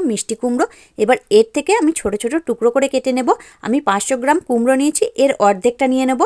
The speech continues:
আপনারা যতটা পরিমাণে বানাতে চান, সেরকম অনুযায়ী কুমড়োটা নিয়ে নেবেন। এবার ছোট ছোট টুকরো করে কেটে নিয়েছি,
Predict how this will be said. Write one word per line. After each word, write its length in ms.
আপনারা 300
যতটা 320
পরিমাণে 420
বানাতে 340
চান, 100
সেরকম 320
অনুযায়ী 260
কুমড়োটা 460
নিয়ে 180
নেবেন। 220
এবার 260
ছোট 200
ছোট 120
টুকরো 200
করে 160
কেটে 260
নিয়েছি, 280